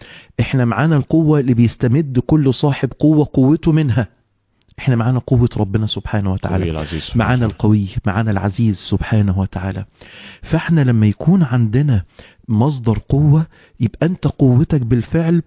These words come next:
Speaker 1: في ارتباطك بربنا سبحانه وتعالى. قوتك إنك ما تعملش حاجة تخالف بيها أمر ربنا. عارف ليه؟ أعدائنا معاهم قوة، بس بيعصوا ربنا، فهم فقدوا القوة المطلقة. أنا قوتي ضعيفة،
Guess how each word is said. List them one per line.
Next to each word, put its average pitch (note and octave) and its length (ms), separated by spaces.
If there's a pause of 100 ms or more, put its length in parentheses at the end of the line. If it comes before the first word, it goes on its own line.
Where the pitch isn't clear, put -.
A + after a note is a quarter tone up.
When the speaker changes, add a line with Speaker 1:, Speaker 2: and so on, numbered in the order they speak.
(240)
Speaker 1:
في - 160
ارتباطك C3+ 520
بربنا G#2 460
سبحانه G#2+ 500
وتعالى. F#2+ 400 (600)
قوتك C#3+ 600
إنك A#2+ 280
ما A#2 60
تعملش A#2+ 580
حاجة D3+ 360
تخالف C#3+ 520
بيها C#3 280
أمر C#3 200 (120)
ربنا. G#2 400 (440)
عارف C3 440
ليه؟ C3 200 (500)
أعدائنا F3 640 (180)
معاهم B2+ 400
قوة، G#2+ 420 (380)
بس A#2 200
بيعصوا B2+ 440
ربنا، G#2 420
فهم A2 200
فقدوا A#2 400
القوة A2 280
المطلقة. G2+ 500 (760)
أنا G#3 320 (140)
قوتي C#3 360
ضعيفة، A#2+ 500